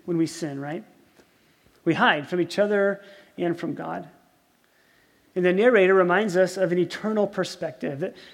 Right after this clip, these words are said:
that God will bring every deed into judgment. Kohelet says that all is vanity, meaningless, smoke, hevel,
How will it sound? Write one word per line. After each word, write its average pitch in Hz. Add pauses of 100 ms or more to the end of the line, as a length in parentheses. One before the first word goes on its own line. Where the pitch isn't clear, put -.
that 170
God 214
will 214
bring 180
every 214
deed 160
into 160
judgment. 147 (720)
Kohelet 208
says 190
that 175
all 214
is 185
vanity, 165
meaningless, 175
smoke, - (400)
hevel, 160